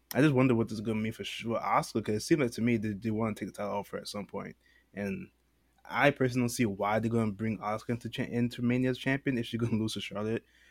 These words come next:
To me, it's just kinda counterproductive, but I hope she loses the title beforehand, but she is injured, so I don't know what's happening there.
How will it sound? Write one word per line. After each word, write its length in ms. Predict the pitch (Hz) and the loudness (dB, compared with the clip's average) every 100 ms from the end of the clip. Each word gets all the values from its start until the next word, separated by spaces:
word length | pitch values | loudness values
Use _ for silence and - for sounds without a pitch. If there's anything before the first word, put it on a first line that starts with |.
| - - _ _ _ - - | -20 -20 _ _ _ -20 -4
To 100 | 120 | 2
me, 100 | 113 | 4
it's 120 | 107 | 2
just 120 | 104 | -2
kinda 160 | - 101 | -4 -4
counterproductive, 840 | - 110 - 92 127 127 139 139 120 | -4 -6 -6 0 0 4 4 4 0
but 100 | 107 | -2
I 40 | |
hope 260 | 110 113 - | 0 0 -4
she 180 | - 120 | -6 -2
loses 280 | 107 117 110 | 0 0 0
the 40 | |
title 140 | 110 104 | -4 -6
beforehand, 640 | - - 107 110 110 101 | -6 -4 -2 0 -2 -4
but 100 | 98 | -6
she 140 | - 110 | -4 -4
is 100 | 98 | -2
injured, 340 | 104 101 101 | -4 -4 -6
so 120 | - | -6
I 20 | 104 | -6
don't 100 | 98 | -4
know 100 | 98 | -6
what's 240 | 95 - | -8 -8
happening 340 | 95 92 95 95 | -10 -8 -10 -8
there. 300 | 98 98 | -8 -8